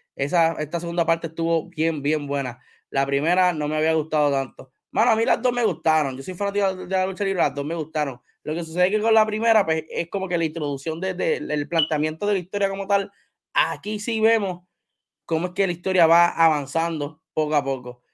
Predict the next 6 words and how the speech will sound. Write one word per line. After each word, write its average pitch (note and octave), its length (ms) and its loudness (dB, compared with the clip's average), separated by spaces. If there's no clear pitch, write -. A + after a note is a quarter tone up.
Eh, E3+ 720 0
pues, B3+ 180 6
eh, E3 680 2
Lona, F#3+ 360 2
pues, G3+ 160 0
intenta F#3+ 720 -2